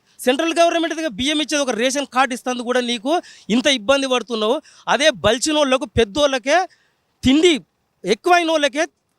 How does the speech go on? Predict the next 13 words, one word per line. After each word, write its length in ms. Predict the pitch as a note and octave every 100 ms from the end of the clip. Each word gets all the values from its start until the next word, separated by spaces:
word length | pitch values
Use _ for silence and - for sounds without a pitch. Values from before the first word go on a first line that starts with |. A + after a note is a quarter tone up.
| _ B3+
అడ్డగోలుగా 420 | G3 C#4 D#4+ E4+
పైసలు 360 | - B3+ C4 B3
ఇస్తున్నావు. 260 | - A#3+ B3+
ఇక్కడ 280 | A#3+ _ G#3+
పొట్ట 380 | - C#4+ G3 - _ _ _ -
ఒకనొకనికి 680 | F3+ C4+ D4 C#4+ C#4 G#3+ D4
పేద, 360 | G#3+ - A#3+ C#4 C#4 C4 A#3+ G#3 F#3+ F#3
ఎవరో 240 | F#3+ B3
పేద 440 | G#3+ _ G3+ B3 C#4 C4+ B3+ A#3+ G#3 _ _ _ -
మధ్యతరగతి 840 | F3+ G3+ C#4 C#4 C#4+ C4+ B3 F#3 - _ D3
వీళ్ళందరూ 460 | A#3+ A3 B3+ D#4+ -
పొట్ట 180 | A#3+ C4
కొట్టి 480 | D#4 B3 F3+ G3